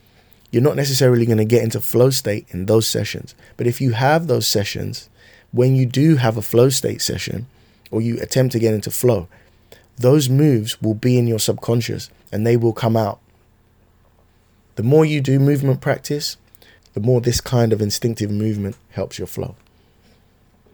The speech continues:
The last thing to do to get into flow is try and synchronize your breaths with your movement. So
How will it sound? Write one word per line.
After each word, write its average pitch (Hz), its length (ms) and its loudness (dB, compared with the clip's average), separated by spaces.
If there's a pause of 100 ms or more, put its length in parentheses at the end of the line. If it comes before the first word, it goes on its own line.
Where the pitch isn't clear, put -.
(1700)
The 123 100 4
last 165 320 4
thing 131 160 -2
to 120 100 -4
do 104 320 -4 (800)
to 117 100 -4
get 110 140 2
into 101 220 -6
flow - 320 -8 (480)
is 110 420 -4 (540)
try 139 260 0
and 139 100 0
synchronize 127 680 0
your 110 120 2
breaths 117 640 0
with 113 240 0
your 107 140 -2
movement. 104 460 -4 (1300)
So 120 480 4